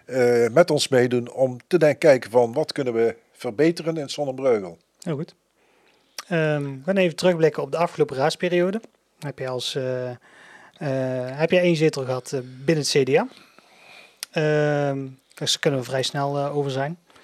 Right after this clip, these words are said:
Speaker 2: Eh, binnenkort komt er, eh, op het moment dat we dit opnemen, is, eh, is Mark, eh, nog, eh, jouw nummer twee nog niet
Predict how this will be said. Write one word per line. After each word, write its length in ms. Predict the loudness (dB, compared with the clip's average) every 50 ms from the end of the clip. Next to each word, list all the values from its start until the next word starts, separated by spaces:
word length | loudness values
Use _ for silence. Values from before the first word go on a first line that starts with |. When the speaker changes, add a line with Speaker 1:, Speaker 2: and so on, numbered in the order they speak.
| -20 _ _ _ _ _
Speaker 2:
Eh, 340 | _ -4 -4 -4 -4 -4 -6 -6
binnenkort 420 | 0 2 2 2 4 2 0 2 0
komt 200 | -2 -2 -2 -6
er, 200 | -10 -8 -6 -4
eh, 180 | -4 -4 -6
op 60 | -6
het 80 | -4 -4
moment 260 | 0 2 4 4 4
dat 120 | 2 0 0
we 60 | -2
dit 160 | -2 0 2
opnemen, 500 | 0 0 0 0 0 0 2 0 0 0
is, 240 | 0 -2 -2 -4 -4
eh, 360 | -4 -4 -2 -4 -4 -4 -6
is 260 | -6 -6 -8 -8 -8 -10 -14 -14 -14 -16 -16
Mark, 540 | -16 -14 -10 -2 0 0 0 0 -2 -4 -6 -10
eh, 220 | -8 -6 -4 -4
nog, 280 | -2 -2 -4 -6 -8 -12
eh, 80 | -12 -12 -10 -10 -8 -8 -4
jouw 220 | 0 2 2 2
nummer 260 | 2 2 2 0 0 2
twee 280 | 2 2 2 2 0
nog 160 | -4 -4 0
niet 340 | 2 2 2 2 -2 -8 -14